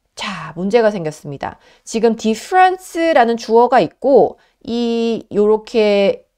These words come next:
짝대기 안에 있는 것들은 다 필요 없으니까 다 지워버리면 지금 differences의 동사가 없잖아요. 그죠? 자, then, that이라는 건 새로운 문장이 시작을 하는 거니까 지금 여기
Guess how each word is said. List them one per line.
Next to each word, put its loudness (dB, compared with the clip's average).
짝대기 -2
안에 2
있는 -4
것들은 -2
다 -4
필요 0
없으니까 -2
다 -8
지워버리면 -2
지금 -2
differences의 2
동사가 -4
없잖아요. -10
그죠? 0
자, 6
then, 0
that이라는 2
건 0
새로운 0
문장이 -2
시작을 -2
하는 -6
거니까 -2
지금 -4
여기 -2